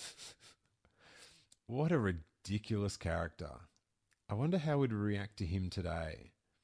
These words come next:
if he came out. Like, what is he? We are a call, um, we're talking about Droopy McCool, you guys.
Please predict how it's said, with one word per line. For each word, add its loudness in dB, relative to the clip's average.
if -6
he -6
came -4
out. -8
Like, -4
what -10
is 0
he? -6
We 6
are 8
a 2
call, 0
um, -2
we're -2
talking 4
about 2
Droopy 0
McCool, -8
you -16
guys. -16